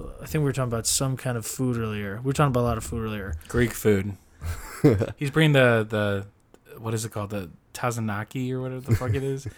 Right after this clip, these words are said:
Speaker 3: <laughs>
Speaker 2: Tzatziki.
Speaker 3: There you go.
Speaker 2: He's bringing the tzatziki sauce
Speaker 3: Yeah, to the table.
Speaker 2: to the table.
Speaker 3: Yeah.
Speaker 1: Yeah, you know that part in E Jam when you guys are jamming? It's, like, kinda almost the end of the song. It's right before Joe goes, "Bum,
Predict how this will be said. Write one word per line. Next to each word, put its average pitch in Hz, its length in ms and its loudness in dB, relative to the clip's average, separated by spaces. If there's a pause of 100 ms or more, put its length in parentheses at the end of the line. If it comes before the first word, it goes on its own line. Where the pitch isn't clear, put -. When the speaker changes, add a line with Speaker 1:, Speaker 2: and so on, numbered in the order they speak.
Speaker 3:
<laughs> - 160 -20
Speaker 2:
Tzatziki. 117 680 2
Speaker 3:
There 123 160 -2
you 107 80 0
go. 87 240 -10
Speaker 2:
He's 147 160 6
bringing 156 260 8
the 156 100 10
tzatziki 123 600 4
sauce - 640 2 (120)
Speaker 3:
Yeah, 107 260 0
to - 140 -2
the 95 120 -2
table. 98 420 4
Speaker 2:
to 123 140 0
the 110 80 4
table. 110 600 4
Speaker 3:
Yeah. 95 220 -6 (240)
Speaker 1:
Yeah, 160 160 6
you 151 160 8
know 185 100 4
that 190 180 2
part 160 440 4
in 147 240 -2
E 160 180 0
Jam 160 600 2 (200)
when 147 220 2
you 143 80 4
guys 143 200 4
are 131 60 -2
jamming? 139 580 0
It's, 135 180 -2
like, 135 120 -4
kinda 135 200 2
almost 131 260 2
the 139 60 -2
end 131 100 -2
of 123 60 -4
the 120 40 -8
song. 127 600 0 (400)
It's - 180 -4
right 151 280 6
before 156 360 0
Joe 143 280 4
goes, 123 320 2 (240)
"Bum, 117 240 4